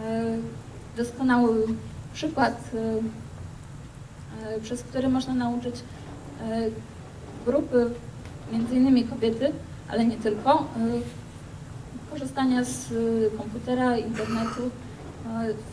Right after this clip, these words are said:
w sposób bardziej zaawansowany, jak tworzenie właśnie Wikipedii. No i powstała też dyskusja co do jakościowych różnic przy edycji haseł,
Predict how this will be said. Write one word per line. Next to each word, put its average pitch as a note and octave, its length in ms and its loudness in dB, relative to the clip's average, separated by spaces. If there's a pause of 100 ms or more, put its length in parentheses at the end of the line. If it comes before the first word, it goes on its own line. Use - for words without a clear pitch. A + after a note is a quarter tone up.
(180)
w - 40 -12
sposób A#3 280 -4
bardziej A3+ 280 4
zaawansowany, A3 720 -2
jak G#3+ 180 0
tworzenie G#3 380 -6
właśnie - 280 -10
Wikipedii. - 520 -12 (520)
No C#4+ 60 -6
i D4 40 -2
powstała D4 400 8
też C4 180 -2
dyskusja A#3 680 -2
co A3+ 60 -4
do A3+ 80 -4
jakościowych A3 600 -2
różnic G3 320 -8
przy - 120 -4
edycji G3 320 -6
haseł, A#3+ 380 -2